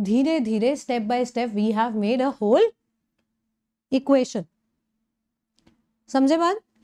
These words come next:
तो अब हम ये जानेंगे कि कैसे एक एक कंपोनेंट इस इक्वेशन का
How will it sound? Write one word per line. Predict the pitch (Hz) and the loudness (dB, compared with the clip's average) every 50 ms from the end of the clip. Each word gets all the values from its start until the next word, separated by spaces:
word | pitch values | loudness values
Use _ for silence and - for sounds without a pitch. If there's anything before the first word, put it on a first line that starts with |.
| _ _ _ _ _ _ - | _ _ _ _ _ _ 0
तो | - 381 | 2 2
अब | - - _ - 302 339 370 | 2 0 _ -2 0 0 2
हम | 381 403 | 2 2
ये | 440 403 427 | 4 4 4
जानेंगे | 392 403 370 339 339 339 339 370 415 | 2 2 0 0 -2 -2 0 -2 -2
कि | 403 - 427 427 | 0 0 0 0
कैसे | 427 359 302 311 302 403 403 349 | 0 0 0 0 0 -2 -4 -2
एक | - 294 311 320 302 381 | 0 0 0 0 0 -4
एक | 403 403 - | -4 -2 -2
कंपोनेंट | 339 320 302 302 254 349 349 381 381 359 | -2 0 0 0 0 0 0 0 0 0
इस | 370 349 294 | 0 0 0
इक्वेशन | 339 302 339 302 294 294 294 - 339 330 311 285 | 0 -2 0 0 0 0 0 -2 -2 -2 0 0
का | 277 277 330 - - | 0 -2 -2 -4 -6